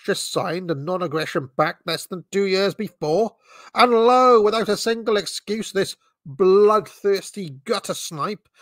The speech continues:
as Churchill eg-, elegantly called him in a public speech, had broken the pact in one hour in the most dastardly way.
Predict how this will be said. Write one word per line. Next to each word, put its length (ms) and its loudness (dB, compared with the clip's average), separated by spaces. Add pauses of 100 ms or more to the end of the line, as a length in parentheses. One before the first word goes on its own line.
(180)
as 160 -6
Churchill 580 -2 (140)
eg-, 240 -4 (160)
elegantly 560 0
called 340 0
him 120 -2
in 80 -6
a 40 -4
public 440 -2
speech, 460 -10 (300)
had 260 2
broken 480 2
the 120 -12 (120)
pact 320 -2
in 80 0 (280)
one 180 -2
hour 380 -2 (340)
in 120 -4
the 80 0
most 360 0
dastardly 680 -2
way. 440 -4